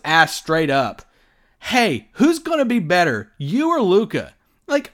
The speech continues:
okay, that kinda makes sense. Like, you know, players wanna be confident about it. So, yeah, well, I feel like I'm gonna be a better player, like, stuff like that.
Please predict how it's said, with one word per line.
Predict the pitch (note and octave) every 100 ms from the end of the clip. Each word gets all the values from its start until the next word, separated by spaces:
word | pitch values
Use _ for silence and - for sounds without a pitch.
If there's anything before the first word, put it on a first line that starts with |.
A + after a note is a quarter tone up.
| -
okay, | F4+ - E4 D#3+ -
that | E3 F#3
kinda | - F4 C#4
makes | A#3+ G3+ -
sense. | G3+ G3 D#3+
Like, | E3 D3 -
you | - - F3
know, | E3
players | - F#3 F#3+ E3+
wanna | F3
be | D#3 D3+
confident | D#3+ D3 B2+ C3
about | A#2 A#2
it. |
So, | A#2+
yeah, | B2 A#3 C3+
well, | B2+
I | D#3
feel | G3+
like | G3 F3+
I'm | F3 F#3
gonna | F3
be | D#3+
a | D#3
better | D3 C#3+
player, | C3+ C#3+ B2 A2
like, | A2
stuff | - C#3+
like | C#3+
that. | A2